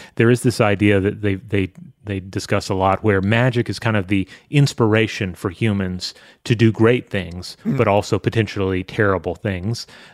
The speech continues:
Speaker 1: as Omadon is channeling here. And in The Never-Ending Story, we get this idea that's particularly presented by the Gamorph, and discussing the, like, the motivations of the nothing and the powers beyond the nothing,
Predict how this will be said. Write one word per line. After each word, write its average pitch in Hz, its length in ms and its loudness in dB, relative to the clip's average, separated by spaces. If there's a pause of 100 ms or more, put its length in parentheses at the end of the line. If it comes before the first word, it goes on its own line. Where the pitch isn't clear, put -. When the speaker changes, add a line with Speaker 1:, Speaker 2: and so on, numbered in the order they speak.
(100)
Speaker 1:
as 92 160 -2
Omadon 92 520 -2
is 85 120 -10
channeling 90 480 -4
here. 92 300 -4 (300)
And 107 260 0
in 120 100 4
The 110 80 2
Never-Ending 107 440 2
Story, 117 580 2 (420)
we 113 200 0
get 117 180 2
this - 220 -2
idea 110 580 4
that's 98 200 -2
particularly 135 460 2
presented 101 500 -2
by 95 320 2
the 92 120 -2
Gamorph, 95 600 0 (400)
and 90 100 -14
discussing 98 500 -4
the, 92 180 -2
like, 90 160 -4
the 92 80 -4
motivations 92 640 0
of 87 100 -6
the 92 100 -6
nothing 92 500 -2
and 90 100 -6
the 85 40 -8
powers 92 420 -2
beyond 92 500 -2
the 90 60 -4
nothing, 87 460 -6